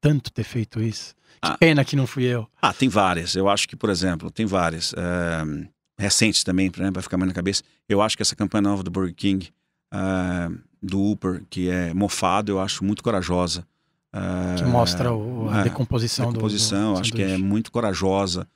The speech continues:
Speaker 2: de fazer. Pode ter todos os questionamentos do mundo em cima sobre, sobre é exatamente contra, mas é um marco. Eu acho que quando, quando tem uma, uma ideia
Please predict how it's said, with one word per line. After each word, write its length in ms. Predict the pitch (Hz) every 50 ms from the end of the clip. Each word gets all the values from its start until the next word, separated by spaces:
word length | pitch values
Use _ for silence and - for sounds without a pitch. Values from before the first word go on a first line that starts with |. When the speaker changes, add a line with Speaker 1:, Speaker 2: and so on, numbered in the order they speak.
| _ _ _ _ _
Speaker 2:
de 80 | - 90
fazer. 300 | - 98 90 90 101 98
Pode 200 | - - 127 120
ter 80 | 139 135
todos 160 | - 165 -
os 20 |
questionamentos 500 | - 160 - - 135 127 127 131 131 -
do 100 | 131 117
mundo 560 | 98 95 95 104 120 123 120 117 110 101 92
em 40 | 92
cima 340 | 92 - - 107 107 104 98
sobre, 500 | - - 107 101 98 98 98 95 95 - _ _ _ _ _ _ _ _
sobre 480 | - - 117 104 107 104 98 92 87 - _ _ _ -
é 60 | 113
exatamente 400 | 110 117 120 - 123 127 - -
contra, 300 | - 120 127 139 - 175
mas 200 | 175 185 196 190
é 60 | 233
um 20 | 247
marco. 240 | 185 139 117 - -
Eu 40 | 139
acho 100 | 131 -
que 40 | -
quando, 180 | 160 160 -
quando 160 | - 165 156
tem 100 | - 156
uma, 160 | 151 143 131 120
uma 100 | 120 123
ideia 460 | 113 98 104 104 113 110 104 98